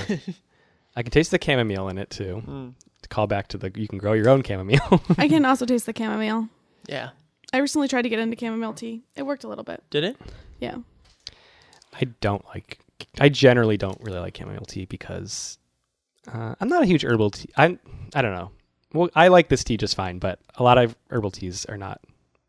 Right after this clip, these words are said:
Speaker 2: the best for me,
Speaker 1: Mm.
Speaker 2: in my mind. I like a little kick.
Speaker 1: See, I do like the ginger. I feel like the ginger provides the kick for me.
Speaker 2: I,
Speaker 1: I
Speaker 2: yes.
Speaker 3: I do. I
Speaker 1: like
Speaker 3: do like the ginger.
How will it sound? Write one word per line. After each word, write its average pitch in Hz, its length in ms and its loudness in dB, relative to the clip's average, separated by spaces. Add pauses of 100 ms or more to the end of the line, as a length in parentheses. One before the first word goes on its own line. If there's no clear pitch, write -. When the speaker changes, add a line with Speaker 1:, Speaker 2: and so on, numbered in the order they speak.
(500)
Speaker 2:
the - 80 -14
best - 240 -12
for - 80 -18
me, 123 160 -20 (100)
Speaker 1:
Mm. 139 120 -14
Speaker 2:
in 139 160 -16 (340)
my 101 160 -4
mind. 92 340 -14 (640)
I 131 80 -4
like 123 140 2
a 110 40 -4
little 90 260 -2
kick. - 400 -16 (1160)
Speaker 1:
See, - 180 -8
I 196 40 -4
do 180 180 -8
like 285 160 -2
the 151 60 -6
ginger. 143 320 -4
I - 60 -8
feel 190 160 0
like 170 140 0
the 135 80 -10
ginger 131 340 -10
provides 120 400 -10
the 131 80 -14
kick - 260 -16
for - 140 -20
me. - 100 -20
Speaker 2:
I, 135 80 4
Speaker 1:
I - 20 6
Speaker 2:
yes. 170 340 6
Speaker 3:
I - 20 4
do. 285 120 4
I 277 60 8
Speaker 1:
like 269 80 6
Speaker 3:
do 330 120 4
like 302 160 6
the 262 100 2
ginger. 220 420 -4